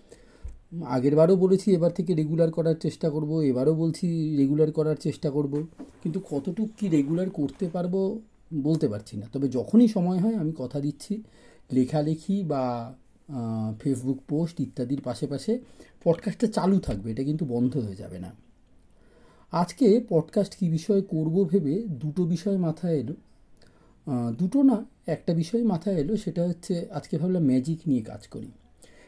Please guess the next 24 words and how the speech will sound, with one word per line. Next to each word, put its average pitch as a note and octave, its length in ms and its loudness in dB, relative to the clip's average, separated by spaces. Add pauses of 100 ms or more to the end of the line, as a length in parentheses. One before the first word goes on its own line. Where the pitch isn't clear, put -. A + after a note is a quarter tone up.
(100)
এবং D#3 480 6 (220)
সেদিনই A3 480 6 (180)
একজন C3+ 540 0
আমাকে C3+ 280 -2 (100)
Facebook-এ B2+ 420 -4
আ-, B2+ 240 -2
ইনবক্সে C3 480 4
জিজ্ঞাসা B2+ 320 -2
করছিলেন C#3 400 -6
যে C3 100 -2
গণপতির C3+ 680 -2
ভূত, B2+ 280 -2 (240)
যেটার B2+ 240 -4
কথা D3 220 -6
ম্যাশন C3 340 -2
ফিরিজে C3 360 -4
আছে, A2+ 360 -8 (400)
সূর্য B2+ 360 -2
তামসী, A#2+ 580 -4 (340)
নিবার C3 260 4
সপ্তক B2 480 -8
বা B2 80 -8
অগ্নি A#2+ 320 -2
নিরয়, A#2+ 340 0